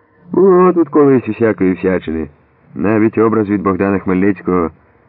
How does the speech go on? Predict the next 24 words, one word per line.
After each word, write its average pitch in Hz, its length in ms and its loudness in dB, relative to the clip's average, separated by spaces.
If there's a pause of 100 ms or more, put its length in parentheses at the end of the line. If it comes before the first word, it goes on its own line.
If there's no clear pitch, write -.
(280)
Не 117 180 2
за 120 120 2
ним 131 280 2
пантруєте? 127 760 2 (880)
Ах, - 340 -4
дядько, 78 420 -8
дядько... - 440 -8 (640)
Чи 226 100 2
не 233 220 4
хитрим 233 560 0
лисом 196 460 2
ви 180 180 0
підшиті? 175 680 -2
Похитує 90 540 -2
чубом 98 380 -2
Данило 95 480 0 (360)
і, 113 120 0
негадано 127 500 2
махнувши 120 540 0
руками, 120 380 2
як 113 180 0
птах, - 580 -4 (220)
зриває 104 540 0
з - 120 -18